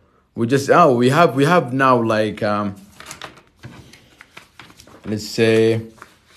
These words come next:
والله ما ادري صغيرة، لكن بنحاول نحلها سوا. تمام. Will be going to. شكرًا نسرين. عندنا هذه،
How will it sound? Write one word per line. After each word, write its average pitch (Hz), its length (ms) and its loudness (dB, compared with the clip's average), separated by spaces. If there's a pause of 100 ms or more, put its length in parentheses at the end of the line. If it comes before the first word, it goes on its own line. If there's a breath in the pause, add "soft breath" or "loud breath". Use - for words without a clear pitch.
(440 soft breath)
والله 113 160 -6
ما 107 120 -2
ادري 104 220 -4
صغيرة، 113 420 -2
لكن 113 420 -4
بنحاول 110 520 -2
نحلها 92 460 -6
سوا. 110 340 -8 (600)
تمام. 104 500 -8 (1160)
Will 127 380 0
be 113 220 -2 (100)
going 104 460 -2
to. 87 140 -8 (260)
شكرًا 107 260 -6
نسرين. 92 500 -6 (1120 soft breath)
عندنا 95 500 -6
هذه، 151 220 -8